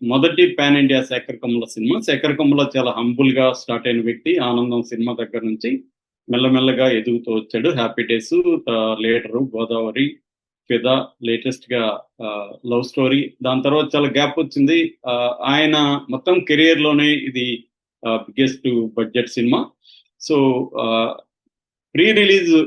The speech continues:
థియేటర్ బిజినెస్ కూడా బాగా చేసిందని చెప్తున్నారు. ఆంధ్ర, తెలంగాణ కలిసి ముప్పై మూడు కోట్లు, తమిళనాడు పద్దెనిమిది కోట్లు, కర్ణాటక, rest of ఇండియా యాభై కోట్లు, వరల్డ్, వరల్డ్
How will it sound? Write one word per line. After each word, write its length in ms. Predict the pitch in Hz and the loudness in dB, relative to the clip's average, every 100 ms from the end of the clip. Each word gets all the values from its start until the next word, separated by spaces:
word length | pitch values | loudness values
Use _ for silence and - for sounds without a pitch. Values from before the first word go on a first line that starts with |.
| - | 2
థియేటర్ 360 | 160 185 180 151 | 4 4 4 2
బిజినెస్ 380 | 139 147 147 - | 2 2 2 0
కూడా 240 | 139 131 | -4 0
బాగా 200 | 123 131 127 | 2 2 2
చేసిందని 400 | 131 139 131 131 | 0 0 2 0
చెప్తున్నారు. 680 | 131 - 127 131 165 185 - | -2 -6 -4 0 2 2 0
ఆంధ్ర, 440 | 127 165 175 175 170 | 0 4 4 4 2
తెలంగాణ 400 | 143 147 139 139 | 0 2 2 0
కలిసి 320 | 123 127 - | -2 -8 -6
ముప్పై 260 | 117 117 131 | -6 0 2
మూడు 220 | 131 127 | 2 0
కోట్లు, 460 | 127 120 143 170 165 - | -4 -6 -2 -2 -2 -2
తమిళనాడు 560 | 123 135 139 127 123 - - | 4 4 4 2 -2 -6 -10
పద్దెనిమిది 400 | 117 131 123 113 | -4 -2 0 0
కోట్లు, 380 | - 120 117 156 | -2 -4 -2 -4
కర్ణాటక, 720 | 156 127 143 156 139 147 127 | 0 2 4 2 0 -2 0
rest 280 | 127 - 139 | -2 -2 -2
of 60 | 120 | -2
ఇండియా 420 | 123 123 123 113 - _ _ _ _ _ - | -2 0 0 -2 -8 _ _ _ _ _ 0
యాభై 320 | 120 131 135 | 2 4 4
కోట్లు, 560 | 131 117 110 160 202 - _ _ 123 | 2 -2 -2 0 0 -4 _ _ -2
వరల్డ్, 360 | 135 170 160 | 4 6 6
వరల్డ్ 400 | 139 139 139 139 | 6 4 4 0